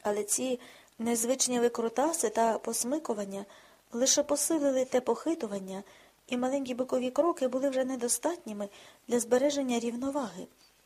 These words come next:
Так що Йонатан змушений був усупереч звичці припинити свою немов з каменю витисану позу вартового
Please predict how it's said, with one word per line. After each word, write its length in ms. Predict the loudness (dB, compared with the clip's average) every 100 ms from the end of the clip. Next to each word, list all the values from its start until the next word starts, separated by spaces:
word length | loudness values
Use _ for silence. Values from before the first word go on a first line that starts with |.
| _ _ -4
Так 200 | -4 0
що 140 | 2
Йонатан 440 | 2 2 0 -2 -2
змушений 420 | -2 -2 -2 -2
був 200 | -2 -2
усупереч 400 | -4 -4 -4 -2
звичці 560 | -4 -2 -2 -2 -4 -8 -20 -20 -10 -4
припинити 560 | 0 2 4 2 2
свою 420 | 2 2 2 2 0
немов 360 | 2 2 2
з 100 | 0
каменю 540 | 2 2 2 -2 -4 -6 -4
витисану 480 | -4 -2 0 0 -2
позу 360 | -2 0 0 0
вартового 640 | -2 -4 -2 0 0 -2